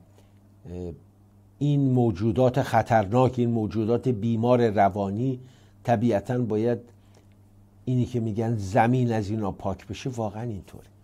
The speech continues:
واقعاً عراق باید تطهیر بشه، پاک بشه، سوریه همینطور. اینا خطرناکن. اینا که س-، بعضیاشون در این بریتانیا یا در فرانسه، در آمریکا، در جاهای دیگه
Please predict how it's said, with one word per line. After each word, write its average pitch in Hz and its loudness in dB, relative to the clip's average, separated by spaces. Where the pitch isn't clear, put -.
واقعاً 139 0
عراق 135 6
باید 110 2
تطهیر 98 -4
بشه، - -16
پاک 135 2
بشه، - -14
سوریه 127 0
همینطور. 123 -2
اینا 135 2
خطرناکن. 127 0
اینا 127 0
که 139 -2
س-، 131 -4
بعضیاشون 135 2
در 120 2
این 135 2
بریتانیا 117 -2
یا 123 4
در 110 2
فرانسه، 101 -4
در 101 -2
آمریکا، 101 -4
در 113 0
جاهای 101 0
دیگه 87 -4